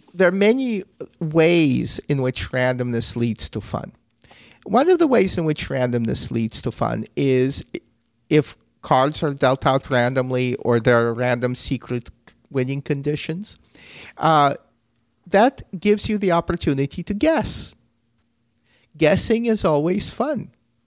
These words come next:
because if you guess correctly, it's super fun. If in poker I guessed that you're bluffing, it's super fun for, for me to rake the pot.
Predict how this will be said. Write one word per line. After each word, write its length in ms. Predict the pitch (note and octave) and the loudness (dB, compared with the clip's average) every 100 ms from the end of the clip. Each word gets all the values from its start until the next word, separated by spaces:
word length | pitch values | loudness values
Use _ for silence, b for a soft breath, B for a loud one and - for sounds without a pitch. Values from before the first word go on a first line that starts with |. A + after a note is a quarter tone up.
| B B B | B B B
because 800 | E3+ D#3+ G3 G3 D#3 D#3+ - - _ _ _ F#3 | -4 0 2 4 4 2 -6 -12 _ _ _ -4
if 360 | B3 D#4+ - | -2 -4 -6
you 240 | B3+ A#3+ A3+ | -4 -2 0
guess 400 | G3 G3 D3+ - | 0 0 0 -4
correctly, 920 | - C3 D3+ G3+ - A#2+ A2 C3 - _ _ _ _ _ _ | -2 0 2 0 -2 -6 -6 -8 -12 _ _ _ _ _ _
it's 220 | F#3+ E3 - | 2 2 0
super 380 | - C3 A2+ | -2 -2 -4
fun. 360 | G#2+ - - C3 _ _ B B B - | -10 -12 -14 -16 _ _ B B B 2
If 260 | F3+ F3+ - | 4 4 2
in 200 | G#3+ G#3+ | 2 2
poker 760 | - A3 B3 - D3+ A2 A2 - _ _ | -2 -2 -2 0 0 0 -4 -10 _ _
I 200 | D#3 D#3+ | 2 2
guessed 680 | D#3 D#3 D3+ - - - C3 | 2 2 2 0 -6 -8 0
that 380 | B2+ A2+ A#2+ - _ _ _ _ | 2 2 0 -12 _ _ _ _
you're 220 | - C#3 A#2 | 0 0 0
bluffing, 580 | B2+ A#2 - A2+ G2 - _ _ _ _ _ _ _ | -2 -4 -4 -6 -6 -16 _ _ _ _ _ _ _
it's 240 | E3+ D#3+ - | 0 0 -2
super 420 | - C#3 A#2+ G#2+ | -2 -2 -2 -8
fun 360 | - G#2 G#2 - _ | -6 -6 -6 -10 _
for, 200 | _ - - | _ -6 -6
for 160 | - A#2+ | -4 -4
me 160 | A#2+ A2+ | -2 -6
to 140 | A#2+ | -4
rake 260 | A2 A#2 - | -4 -4 -6
the 100 | G#2 | -8
pot. 340 | - - | -8 -10